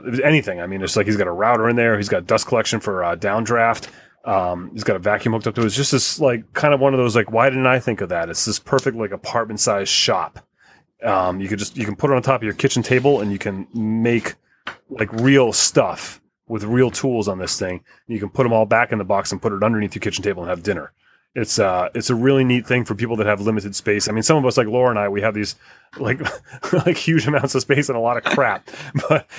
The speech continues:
you don't have to have all of that to do this. And, uh, and this D I Y creators video is the perfect example of how you can build a small, like, practical shop that you're,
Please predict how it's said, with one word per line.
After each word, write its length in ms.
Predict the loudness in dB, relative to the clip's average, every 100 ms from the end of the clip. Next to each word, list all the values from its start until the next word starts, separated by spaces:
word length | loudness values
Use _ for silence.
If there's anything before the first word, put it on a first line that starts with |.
| 0
you 80 | 2
don't 160 | 2
have 320 | 2 2 2
to 100 | 2
have 300 | 0 2 2
all 240 | 2 2 2
of 60 |
that 260 | 2 0 0 -6 -20 _
to 100 | -4
do 240 | 2 2
this. 420 | 2 0 0 0 0
And, 200 | -4 -2
uh, 200 | -2 -2 -4
and 180 | -2 -2
this 160 | -2
D 220 | -2 2
I 100 | 2
Y 240 | 4 2 0
creators 460 | -2 -2 0 -2
video 380 | -4 -6 -4 -6
is 260 | -6 -8 -8
the 100 | -10
perfect 380 | 0 2 4 2
example 340 | 2 2 0
of 60 | 0
how 100 | 0
you 120 | 2
can 120 | 0
build 160 | 0 0
a 60 |
small, 460 | -2 0 2 4 2
like, 120 | 0
practical 320 | 0 0 0
shop 360 | 0 0 0 -2
that 100 | -4
you're, 240 | -4 -10